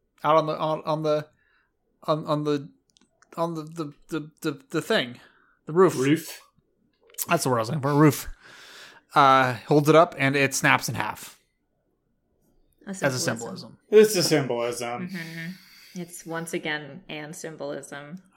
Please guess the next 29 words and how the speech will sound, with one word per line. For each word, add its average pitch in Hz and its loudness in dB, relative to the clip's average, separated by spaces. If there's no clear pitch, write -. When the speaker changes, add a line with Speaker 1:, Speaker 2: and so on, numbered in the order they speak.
Speaker 1:
A-, 131 -12
and 123 -2
one 120 -6
symbolism. 113 -10
Uh, 180 8
Tobirama's 269 8
like, 220 4
"Yo, 220 8
we're 160 6
doing 214 6
shit 202 2
de-, 180 2
democratically 131 0
here. 113 -6
That's 143 4
just 131 -2
how 120 2
it 117 -8
is. 120 -12
We 139 -2
have 123 4
to 135 -4
do 120 -4
it - -8
democratically." 120 -10
And 127 0
this 135 0
is 131 0
how 110 2